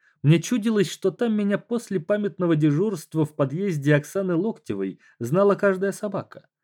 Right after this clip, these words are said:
Погода не располагала для посиделок на улице, но я не сомневался, сегодня прохлада не помешает бдительным пенсионеркам.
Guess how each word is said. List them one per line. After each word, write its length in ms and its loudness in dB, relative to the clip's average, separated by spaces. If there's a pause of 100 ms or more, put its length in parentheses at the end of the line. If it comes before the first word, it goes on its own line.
(320)
Погода 420 4
не 160 2
располагала 720 4
для 160 4
посиделок 560 0
на 140 -4
улице, 640 -2 (160)
но 120 0
я 180 6
не 120 2
сомневался, 1000 2
сегодня 580 4
прохлада 840 2
не 180 0
помешает 840 2
бдительным 760 2
пенсионеркам. 1120 -4